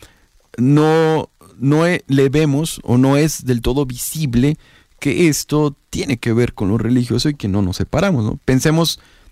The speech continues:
en las celebraciones que hay, les decía, ¿no? En, en las comunidades. Por ejemplo, de donde vienen ustedes, ¿no? Hablabas un poquito, eh, John, el, el, el programa ante-, anterior sobre las celebraciones que hay también en San Antonio de la Cal, ¿no? ¿Qué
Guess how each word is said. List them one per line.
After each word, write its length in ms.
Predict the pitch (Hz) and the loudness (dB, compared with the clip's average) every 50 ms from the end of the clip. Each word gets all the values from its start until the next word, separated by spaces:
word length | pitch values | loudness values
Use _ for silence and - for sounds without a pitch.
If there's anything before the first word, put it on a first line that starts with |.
| _ _ - | _ _ -2
en 80 | 110 | 0
las 120 | 110 110 - | 0 0 0
celebraciones 640 | - 123 113 107 110 110 110 - 123 120 127 123 - | 0 0 0 2 0 0 0 0 0 0 0 0 -2
que 120 | - 110 | -2 0
hay, 140 | 107 113 117 | 0 2 2
les 140 | 117 110 110 | 2 0 0
decía, 420 | 120 117 - - 123 120 120 104 | -2 -2 -2 0 0 0 2 2
¿no? 160 | 98 98 101 104 | 2 2 0 0
En, 100 | 95 - | 0 -2
en 120 | - 104 95 | -2 0 0
las 160 | 92 92 - | 0 -2 -2
comunidades. 640 | - 95 101 104 107 120 147 180 170 127 110 - - _ _ _ _ _ - | -4 -6 -4 -2 0 0 0 0 0 -2 -4 -8 -12 _ _ _ _ _ -4
Por 120 | 113 104 | -4 -2
ejemplo, 340 | 104 131 127 120 131 135 120 | 0 0 0 0 0 0 2
de 60 | 101 | 2
donde 180 | 92 92 92 90 | 2 2 0 0
vienen 260 | 98 98 98 98 101 | 0 0 0 0 0
ustedes, 400 | 98 - - 180 175 143 117 - | 0 -2 -2 0 0 0 0 -2
¿no? 60 | - - - - - | -4 -8 -10 -12 -10
Hablabas 440 | - - 139 147 151 156 151 139 151 | -8 -4 -2 0 2 2 2 0 -2
un 80 | 156 | -4
poquito, 680 | 143 143 131 131 131 131 - 151 139 131 120 107 101 - - _ - _ _ _ _ _ - | -4 -4 -6 -6 -6 -4 0 0 0 0 0 -2 -4 -6 -10 _ -20 _ _ _ _ _ -4
eh, 140 | - 101 101 | -2 0 2
John, 220 | 113 123 131 135 135 | 2 4 4 4 2
el, 120 | 135 120 - - | 2 0 0 -2
el, 480 | 101 101 98 98 98 95 95 92 87 71 | 0 0 2 2 2 2 0 0 0 0
el 100 | 95 98 | 0 0
programa 420 | - 95 104 107 107 107 110 113 113 | 0 0 0 2 2 2 2 2 2
ante-, 220 | 113 110 - - | 0 0 0 0
anterior 520 | 120 123 117 127 135 135 143 147 156 165 - - - - - _ _ | 0 0 0 0 2 2 2 2 2 0 -4 -10 -18 -20 -20 _ _
sobre 400 | _ - - 107 107 110 110 110 | _ -4 0 2 2 4 4 2
las 240 | 110 107 104 104 101 | 2 2 2 0 0
celebraciones 720 | - - 117 110 107 101 104 107 - - 120 120 120 113 | 0 0 0 0 2 2 0 0 0 0 0 2 0 -2
que 140 | - - 101 | -2 -4 -4
hay 80 | 101 98 | -4 -2
también 280 | - 98 95 95 95 | -2 0 0 2 2
en 100 | 92 87 | 2 0
San 200 | - 92 82 78 | -2 -2 -2 -2
Antonio 320 | 76 - - 95 95 92 92 | -2 -2 0 0 0 2 2
de 80 | 85 | 0
la 100 | 90 95 | 0 -2
Cal, 280 | 95 - 156 139 - - - | -2 -2 -4 -4 -4 -6 -8
¿no? 80 | 151 - - - - - - _ _ _ _ - | -10 -12 -14 -18 -20 -20 -20 _ _ _ _ -2
¿Qué 520 | - 127 135 131 131 131 131 127 - - | 0 2 4 4 4 2 2 0 -2 -4